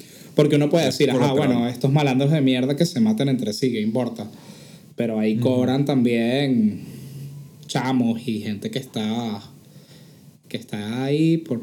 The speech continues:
Speaker 1: por ahí cerca, ¿me entiendes?
Speaker 2: Literal.
Speaker 1: Claro,
Speaker 2: Que es parte, es
Speaker 1: los tiroteos
Speaker 2: lo que
Speaker 1: en los
Speaker 2: está pasando.
Speaker 1: barrios es algo que pasa todos los días.
Speaker 2: Ujú.
Speaker 1: Pero esto es masivo,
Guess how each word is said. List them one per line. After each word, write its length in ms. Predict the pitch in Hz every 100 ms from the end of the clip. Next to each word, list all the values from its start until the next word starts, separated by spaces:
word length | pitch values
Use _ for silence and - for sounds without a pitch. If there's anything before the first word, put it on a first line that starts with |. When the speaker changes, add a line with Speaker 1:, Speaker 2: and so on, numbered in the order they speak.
| -
Speaker 1:
por 120 | 110
ahí 160 | 110 113
cerca, 360 | - 170 120
¿me 60 | 117
entiendes? 360 | 110 160 135 123 - - - - - - - -
Speaker 2:
Literal. 440 | 117 117 104 120 123 - - - - - - - - - -
Speaker 1:
Claro, 280 | 170 127
Speaker 2:
Que 60 | 123
es 40 | 117
parte, 460 | 123 113 120 117
es 100 | 113
Speaker 1:
los 220 | 147 143 -
tiroteos 360 | 147 120 143
Speaker 2:
lo 60 | 185
que 0 |
Speaker 1:
en 60 | 185
los 100 | 147
Speaker 2:
está 140 | 135
pasando. 80 | 131 165 185
Speaker 1:
barrios 100 | 175 - 143
es 120 | 131
algo 280 | 127 143 147
que 100 | 208
pasa 320 | 117 - 127
todos 200 | 135 131
los 180 | 117 107
días. 260 | 143 113 107 - - - - - - - - - 131
Speaker 2:
Ujú. 320 | 123 110 95
Speaker 1:
Pero 180 | 131 120
esto 160 | 117 123
es 60 | 123
masivo, 680 | 135 - 143 143 104 104